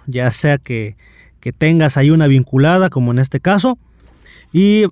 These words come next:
de una vez vamos a comprarlo, siete diamantitos, bastante buenos, eh, bastante bien para esta cuenta. Recuerden que estas cuentas en su momento dije que se las iba a dar ahí a un suscriptor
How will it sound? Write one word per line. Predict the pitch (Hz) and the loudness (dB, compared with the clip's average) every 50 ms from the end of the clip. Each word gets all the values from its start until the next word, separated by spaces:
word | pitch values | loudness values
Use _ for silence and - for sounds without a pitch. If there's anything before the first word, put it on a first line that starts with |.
| - | -2
de | - 147 151 | 0 0 2
una | 165 180 185 175 180 | 2 2 2 2 2
vez | 196 214 226 165 | 2 0 0 -2
vamos | 160 165 170 175 180 175 143 | -2 0 0 0 0 0 0
a | 165 135 | -2 -2
comprarlo, | - - 131 127 131 - 170 175 180 180 175 175 185 185 175 147 131 - | -2 -2 -2 -2 -2 -2 0 0 2 2 2 2 2 0 0 -2 -4 -8
siete | - - 139 143 147 - 156 143 | -10 -6 -4 -4 -2 -2 0 0
diamantitos, | 135 127 123 127 127 - 214 233 - 247 185 | 0 0 0 -2 0 0 -2 -2 0 0 0
bastante | 147 147 139 - - 190 214 202 - 175 | 0 0 -2 0 -2 -2 -2 -2 -2 0
buenos, | 139 131 127 123 117 113 104 - | 0 0 0 0 -2 -4 -6 -8
eh, | 143 135 | -8 -8
bastante | 127 127 127 120 - - 156 160 170 160 156 135 | -6 -4 -6 -6 -4 -4 -2 -2 -2 0 0 0
bien | 139 160 185 214 247 - _ _ _ _ _ _ _ _ _ | 2 2 2 0 -2 -4 _ _ _ _ _ _ _ _ _
para | - 123 120 123 123 | -12 -8 -6 -4 -4
esta | 131 131 - 143 127 | -4 -4 -4 -6 -4
cuenta. | - 139 120 117 113 - - 131 - _ _ - - - - - - _ - | -2 -4 -4 -4 -4 -8 -12 -14 -16 _ _ -20 -20 -20 -20 -20 -20 _ -12
Recuerden | - 117 - - 165 165 165 175 165 | -12 -8 -4 -2 0 0 2 0 0
que | 170 170 175 | 0 0 0
estas | 180 - - - 160 147 143 139 - - | -2 -2 -2 -2 0 0 0 0 -2 -4
cuentas | - 190 196 214 226 190 - 214 208 202 208 196 - - - - _ _ - - - _ _ - | -2 -2 0 0 0 0 0 0 0 0 0 -2 -4 -8 -14 -20 _ _ -20 -20 -20 _ _ -6
en | 131 131 | -4 -4
su | - - 135 | -2 -2 0
momento | 139 147 165 185 202 190 - 196 180 | 2 2 2 2 2 0 0 0 0
dije | 185 233 214 - 240 - | 0 0 0 -2 -4 -4
que | - 170 | -4 -4
se | - - 139 | -4 -2 -2
las | 131 127 - - | -2 -2 -2 0
iba | 165 156 165 160 151 143 127 117 110 - _ _ _ _ _ _ _ _ - | 0 2 2 2 2 2 2 0 -2 -6 _ _ _ _ _ _ _ _ -10
a | - 123 127 | -6 -2 0
dar | 139 151 160 | 2 2 2
ahí | 160 151 151 156 160 165 | 2 2 4 4 4 2
a | 165 151 143 131 131 127 | 2 2 2 2 2 2
un | 139 151 151 | 2 0 0
suscriptor | - 165 143 - - - 147 135 - - 196 202 208 214 220 208 | 0 0 -2 -2 -2 -2 -2 -2 -2 -2 -2 0 2 2 0 0